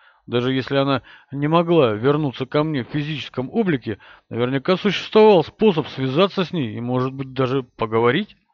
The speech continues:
Возможно, вся эта болтовня о медиумах и вращающихся столиках имеет какой-то смысл. Может, душа человека —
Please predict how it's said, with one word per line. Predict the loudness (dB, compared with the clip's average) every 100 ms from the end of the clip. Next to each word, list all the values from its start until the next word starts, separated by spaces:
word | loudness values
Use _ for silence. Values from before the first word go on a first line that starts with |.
| _ _ _ _ _ -6
Возможно, | -2 0 2 0 -2 -8 _
вся | -4
эта | 0 0
болтовня | 2 2 4 2 2 2
о | 2
медиумах | 0 2 2 2 0 -2
и |
вращающихся | 0 2 0 2 2 2 -2 -4 -4
столиках | 4 4 4 0 -6
имеет | -4 -2 -2
какой-то | -2 -4 -6 -8
смысл. | -8 -6 -6 -8 -18 _ _ _ _ _ 2
Может, | 4 4 2 -16 _
душа | 0 2 4 4
человека — | 4 4 4 2 2